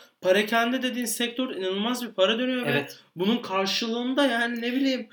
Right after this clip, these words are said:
Speaker 2: Şey,
Speaker 1: insan
Speaker 2: orada
Speaker 1: azıcık da olsa bir araştırma bekliyor yani bu kadar da çelişme <laughs> olur
Speaker 2: Hayır,
Speaker 1: mu?
Speaker 2: hayır. Orada şey bekliyor. Orada şu. All channel denilen, all channel denilen sistem, hani bahsettiğimiz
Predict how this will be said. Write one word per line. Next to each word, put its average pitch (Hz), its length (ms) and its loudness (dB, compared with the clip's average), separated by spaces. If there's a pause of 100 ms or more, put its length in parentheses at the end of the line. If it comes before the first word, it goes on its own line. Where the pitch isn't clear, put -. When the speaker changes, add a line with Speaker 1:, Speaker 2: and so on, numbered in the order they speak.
Speaker 2:
Şey, 190 280 4
Speaker 1:
insan 214 280 6
Speaker 2:
orada 185 200 6
Speaker 1:
azıcık 226 340 4
da 262 60 6
olsa 254 300 4
bir 233 140 6
araştırma 254 520 4
bekliyor 247 340 2
yani 190 200 2
bu 202 80 -4
kadar 220 340 0
da 226 80 -4
çelişme 220 440 2
<laughs> 254 60 4
olur 233 220 4
Speaker 2:
Hayır, 180 140 10
Speaker 1:
mu? 180 80 8
Speaker 2:
hayır. - 160 0
Orada 156 240 4
şey 202 260 2
bekliyor. 123 300 -2 (220)
Orada 151 220 -2
şu. - 380 -6 (280)
All 208 220 6
channel 185 340 2
denilen, 156 380 2 (120)
all 180 180 0
channel 170 340 -2
denilen 156 300 0
sistem, - 640 -2
hani 127 180 -2
bahsettiğimiz 127 680 -2